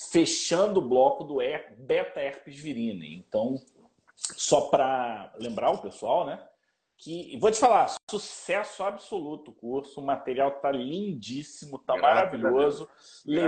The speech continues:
Speaker 1: Levei
Speaker 2: a Deus.
Speaker 1: esporro do Omar, porque ele falou, "Você tem mania de fazer over delivery?" Faço mesmo, vai ser over delivery, <laughs> não vai ser livrinho qualquer não. O livro também tá ficando
Speaker 2: Vocês estão
Speaker 1: maneiro,
Speaker 2: vendo
Speaker 1: tá
Speaker 2: que às
Speaker 1: dando
Speaker 2: vezes
Speaker 1: trabalho.
Speaker 2: a gente aqui no, a gente aqui nos bastidores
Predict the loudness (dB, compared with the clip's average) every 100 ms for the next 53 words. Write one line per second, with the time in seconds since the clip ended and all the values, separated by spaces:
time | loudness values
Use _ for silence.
0 | 2 4 4 2 -4 -2 2 2 0 -4
1 | -4 -2 -2 -4 -12 -18 _ -14 -12 -4
2 | 0 0 -2 -16 -8 -6 -4 -6 -8 -8
3 | -6 -4 -4 -4 -4 0 4 6 6 4
4 | 0 -2 -6 -8 -6 -8 -10 0 4 4
5 | 0 -8 -8 -8 -8 -6 -6 -4 -2 -2
6 | -2 -4 -4 -2 -2 -2 -4 -6 -8 -12
7 | -10 -8 -6 0 0 2 0 -2 -2 -4
8 | -4 -2 -2 -2 -2 -4 -6 -4 -4 -4
9 | -6 -6 -4 -2 -4 2 4 4 0 -4
10 | -2 2 2 2 0 0 2 2 2 0
11 | -2 0 2 0 -2 -8 -6 -4 -4 -4
12 | -2 -2 -2 0 -2 0 0 0 0 -2
13 | -2 0 -2 0 0 0 0 -2 0 0
14 | -2 -10